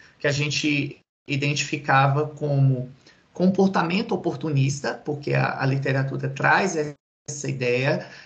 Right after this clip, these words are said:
de quando você tem a possibilidade de uma reeleição, você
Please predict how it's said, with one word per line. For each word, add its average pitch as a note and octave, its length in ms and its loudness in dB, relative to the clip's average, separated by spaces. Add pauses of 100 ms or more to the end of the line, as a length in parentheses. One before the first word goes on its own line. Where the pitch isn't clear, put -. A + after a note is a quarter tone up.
de C3+ 160 0
quando D3 480 0
você C#3 460 0
tem C#3 520 2 (300)
a C#3+ 100 -2
possibilidade E3+ 1000 0
de D#3+ 100 -6
uma D3+ 220 -2
reeleição, C#3+ 960 0 (240)
você C#3+ 320 -4